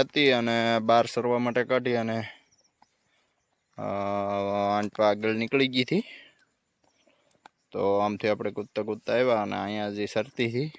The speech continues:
આ જો આ બાજુ ખેતર છે, અને આમ બધે ઉલપાથી સરતી સરતી આ બાજુ આવ્યા. તો અહીંયા સરતી હતી,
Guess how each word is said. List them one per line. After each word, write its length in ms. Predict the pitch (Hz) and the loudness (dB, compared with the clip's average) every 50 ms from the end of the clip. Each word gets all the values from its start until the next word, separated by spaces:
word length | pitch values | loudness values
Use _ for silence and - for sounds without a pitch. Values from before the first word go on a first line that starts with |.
| - - | -10 -8
આ 200 | 113 110 107 104 | -6 -4 -2 0
જો 120 | 104 104 104 101 101 | 0 2 2 4 4
આ 100 | 101 101 | 4 2
બાજુ 260 | 120 113 104 101 104 101 101 101 101 98 - _ | 2 -2 -2 -2 -2 -2 -2 -2 -2 -4 -8 _
ખેતર 320 | - - 107 107 - 117 113 | -4 -2 -2 -2 -2 -6 -6
છે, 200 | - - - 120 120 | -4 -4 -2 -2 -2
અને 240 | 113 104 101 101 101 | -2 -2 -4 -4 -4
આમ 240 | 101 101 104 104 104 101 101 101 101 101 101 101 101 | -4 -4 -4 -4 -6 -6 -8 -8 -8 -8 -10 -10 -10
બધે 340 | 98 104 98 104 101 104 101 | -12 -12 -10 -8 -8 -6 -6
ઉલપાથી 640 | 101 101 101 101 - - 104 101 - - 104 104 101 - _ _ _ _ _ - - _ _ _ _ _ _ | -6 -6 -8 -8 -8 -6 -6 -6 -6 -8 -12 -14 -14 -14 _ _ _ _ _ -20 -20 _ _ _ _ _ _
સરતી 300 | - 107 104 _ - 104 | -16 -16 -12 _ -8 -8
સરતી 320 | 95 - 104 95 - - 98 | -6 -6 -8 -8 -4 -4 -2
આ 40 | 101 | -2
બાજુ 260 | 101 101 101 107 104 | -2 -2 -2 0 2
આવ્યા. 340 | 110 127 131 123 117 139 - - _ _ _ _ _ _ _ _ _ _ _ _ _ _ - - - _ _ _ _ _ _ _ _ _ _ _ | 4 4 6 6 4 2 0 -6 _ _ _ _ _ _ _ _ _ _ _ _ _ _ -20 -20 -20 _ _ _ _ _ _ _ _ _ _ _
તો 120 | - - 95 95 92 92 95 95 92 95 95 | -6 -4 -2 0 0 2 2 2 2 2 0
અહીંયા 220 | 95 98 98 98 | -2 -2 -4 -6
સરતી 440 | - - 107 101 - - - 123 120 | -6 -6 -6 -6 -6 -2 -2 0 0
હતી, 220 | 127 135 139 135 | 0 0 -2 -4